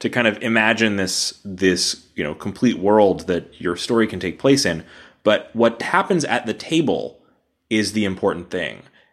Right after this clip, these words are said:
And the story that comes from the players is much more important than anything that ever happened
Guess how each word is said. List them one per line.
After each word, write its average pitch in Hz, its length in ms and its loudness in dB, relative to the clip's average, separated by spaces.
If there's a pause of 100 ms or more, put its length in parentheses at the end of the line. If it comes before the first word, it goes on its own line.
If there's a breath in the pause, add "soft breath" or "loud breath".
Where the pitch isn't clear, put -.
(140 soft breath)
And 101 340 0
the 104 80 0
story 95 840 2 (460)
that 101 200 -4
comes 113 280 -4
from 151 360 2
the 131 100 2
players 85 920 0 (160 soft breath)
is 107 180 -2
much 131 340 0
more 143 180 2
important 117 600 -4 (380 soft breath)
than 98 360 2
anything 135 580 -2
that 98 180 -2
ever 120 300 2
happened 104 680 -4